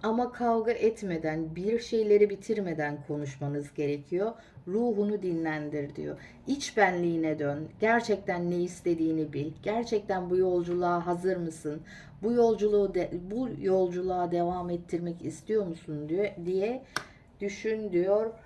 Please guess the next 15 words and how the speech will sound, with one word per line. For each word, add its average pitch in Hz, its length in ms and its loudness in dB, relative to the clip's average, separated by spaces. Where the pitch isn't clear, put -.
Oğlak 196 460 0
Burcu'ndaki 165 800 -4
bu 226 300 0
Güneş 202 420 -2
Plüto 202 360 -2
kavuşumu. 147 640 -4
Kova 262 340 4
Burcu'na 165 640 0
geldik. 151 760 -2
Kova 226 300 2
Burcu'na 220 360 0
iki 220 200 -6
tane 180 280 2
kart 160 360 -4
geldi. 160 500 -2